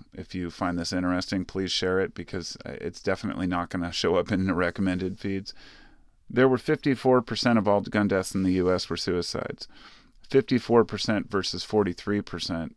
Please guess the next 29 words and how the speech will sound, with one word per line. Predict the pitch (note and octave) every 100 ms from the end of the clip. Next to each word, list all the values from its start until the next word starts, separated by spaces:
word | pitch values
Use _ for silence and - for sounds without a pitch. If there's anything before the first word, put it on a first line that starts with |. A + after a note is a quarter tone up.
| -
And | F2+ F#2
then | F#2 F2+
there | F2
were | F2 E2+
two | - G#2
percent | F#2 - F#2 -
other, | F#2 D#2+ C#2+
I | D2+
believe. | C#2 C#2+ B1 - - - - - -
Um, | E2 C#2+ C#2
and | F2+
that | F2 -
can | G2+
include | F2 - F#2+
accidents, | F2 E2+ - F2 E2 C#2+ - - - - - - -
you | -
know, | - -
different | - - - -
things. | D#2+ B1 - - - - - -
But | A2 - -
over | D#3 E3+ A#2+
half | F#2 C3+ G#2 - -
were | G#2+
people | G2+ A#2+ -
who | G#2 G#2+
took | - G#2
their | F#2+ F#2
own | G2+
life. | F2 - - -